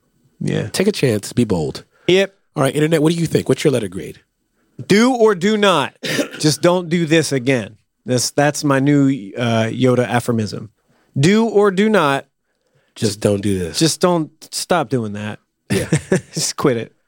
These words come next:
Speaker 2: At Octavius A Newman, at Adam Teteris, at Comic Book Junto. Thank you for putting up with my voice.
Speaker 1: Yes.
Speaker 2: Hopefully it'll be better next episode.
Speaker 1: It will be.
Speaker 2: Please let us know what you guys thought of this movie. Please be kind to one another. Adam, would you mind reiterating your tweet,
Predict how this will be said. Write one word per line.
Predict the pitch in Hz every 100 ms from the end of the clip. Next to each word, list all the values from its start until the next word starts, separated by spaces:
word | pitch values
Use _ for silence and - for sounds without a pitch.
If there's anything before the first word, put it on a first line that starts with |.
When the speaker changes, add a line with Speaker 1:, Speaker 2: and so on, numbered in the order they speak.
| _
Speaker 2:
At | 135 151
Octavius | 143 160 151
A | 156
Newman, | 151 143 139
at | 135 -
Adam | 131 127
Teteris, | 131 123 110 -
at | 123
Comic | - 117
Book | 113 107
Junto. | 117 - 107 101 - _ _ _ -
Thank | 143 -
you |
for | -
putting | 113 - 139 127
up |
with | -
my | 110 101
voice. | 113 160 170 - - - _ -
Speaker 1:
Yes. | - 135 120 - - - - - -
Speaker 2:
Hopefully | 131 139
it'll | 123
be |
better | 120 117 107
next | 123 135 -
episode. | 131 127 - 120 117 113
Speaker 1:
It | 165
will | 165 175 151
be. | 139 107 95 _ _
Speaker 2:
Please | - 170 160
let | 139 135
us | 127
know | 135
what | 113 -
you |
guys | 151 123
thought | - 123
of |
this | 120 127
movie. | 123 117 113 - _ _ _ -
Please | 160 147
be | 147
kind | 127 113 120
to | 117
one | 113
another. | 113 110 107 - _ -
Adam, | 139 120
would | 113 -
you | 160
mind | 160 156
reiterating | 139 131 131 131 123
your | 120
tweet, | - 127 -